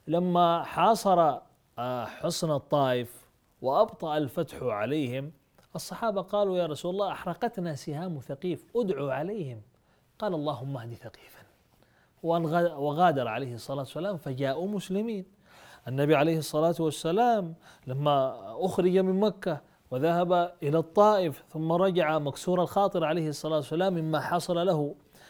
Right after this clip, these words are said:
في الطائف، فنزل له ملك ال-، ملك الجبال وقال له: "أطبق عليهم الأخشبين."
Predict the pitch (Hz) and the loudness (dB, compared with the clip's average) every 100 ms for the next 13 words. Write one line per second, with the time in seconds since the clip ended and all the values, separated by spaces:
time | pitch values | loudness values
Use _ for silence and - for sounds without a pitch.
0 | - _ - 143 - 196 196 180 139 - | -20 _ -6 -6 2 4 6 4 0 -6
1 | _ _ _ _ _ 143 165 160 156 143 | _ _ _ _ _ 0 2 4 2 0
2 | 131 139 151 147 143 156 156 151 147 123 | -4 -2 0 0 0 0 0 -2 -2 -2
3 | 135 151 151 - 117 117 127 165 185 151 | -2 0 -2 -4 -6 -4 0 2 2 0
4 | 123 - 139 139 135 147 151 139 123 120 | -6 -8 -4 -2 -2 -4 -4 -4 -2 -2
5 | 151 139 131 127 - - 143 202 202 151 | -2 -4 -8 -10 -10 -8 0 2 2 -2